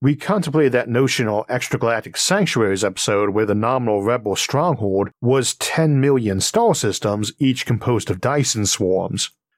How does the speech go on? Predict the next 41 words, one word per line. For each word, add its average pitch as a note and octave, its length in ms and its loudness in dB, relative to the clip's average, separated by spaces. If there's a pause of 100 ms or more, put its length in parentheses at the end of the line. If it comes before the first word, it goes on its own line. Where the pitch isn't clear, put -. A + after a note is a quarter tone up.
(220)
At C#3 300 -2
that E3+ 280 0
point, C#3 380 0
it's A2+ 160 0
sort G3+ 180 0
of D3+ 60 2
like C3+ 120 2
someone A2 440 -2
knocking A#2+ 360 -2
on G#2+ 140 -2
your F#2 120 -2
door A2 420 2
and G#2 100 -2
asking A2+ 360 -4
for G#2 180 -2
sanctuary B2+ 520 -2
for G2 220 -4
himself, G2 640 -2 (340)
and A#2+ 140 0
upon C#3+ 300 -2
getting B2 260 0
the F#2+ 80 0
yes, G2+ 500 0 (140)
you D3 120 2
find F#3+ 300 0
him C#3 220 2
waving A#2+ 340 2
in A2+ 260 0
a G2+ 120 0
few B2 200 0
dozen G#2 320 0
people A2 440 0
to F#2+ 100 0
cram A#2+ 320 -4
into G2+ 220 -6
your F2 180 -6
house. A#2 560 -6 (320)
Or D#3 340 2
a A#2+ 60 2
few B2 300 0
quintillion. G2+ 800 0